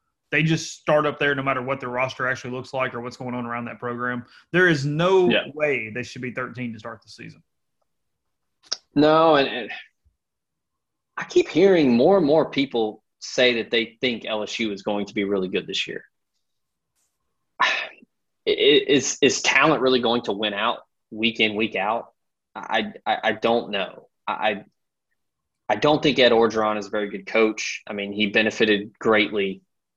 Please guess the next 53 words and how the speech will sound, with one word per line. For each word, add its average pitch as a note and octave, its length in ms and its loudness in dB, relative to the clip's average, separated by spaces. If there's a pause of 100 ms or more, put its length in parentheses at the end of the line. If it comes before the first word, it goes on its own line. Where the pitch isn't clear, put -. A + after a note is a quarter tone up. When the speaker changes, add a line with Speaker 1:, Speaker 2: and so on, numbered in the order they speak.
(240)
Speaker 2:
a - 40 -16
couple G#2+ 220 2
years G#2 180 2
ago G2+ 220 2
with G2+ 120 0
having G2+ 260 0
Joe G#2+ 160 2
Burrow G#2 340 4
and G#2 120 0
probably G#2 240 2
the G2 80 -6
best G2+ 320 -2
offense G#2 440 0
in G2 40 -18
the F#2 80 -16
history G#2+ 360 -2
of G2+ 120 -4
the G2+ 80 -8
game. G#2 480 -2 (580)
Um, F#2+ 300 -4
Joe A2+ 180 6
Brady G#2+ 640 2 (460)
made G#2+ 280 0
things G#2+ 600 -2 (520)
pretty A#2+ 300 2
nice G#2 420 0
for A2 160 -2
Ed G#2 180 0
Orgeron. A2+ 540 2
I G#2+ 40 -4
mean, A2 120 -6
Ed F#3 140 -2
Orgeron's E3+ 560 -2
just, - 400 -16
just - 160 -8
kind C3+ 160 4
of A2 140 2
a - 20 -8
dude G#2+ 220 0
that G2+ 100 -4
just G#2 140 -6
stands G2+ 260 -6
on F#2+ 60 -8
the F#2+ 60 -8
sideline G2 380 0
with F#2+ 120 -12
a F#2+ 40 -14
headset F#2 520 -4
and F#2+ 320 -12
just F#2+ 160 -8
kinda F#2+ 160 -2
yells F#2 420 0
and F2+ 100 -10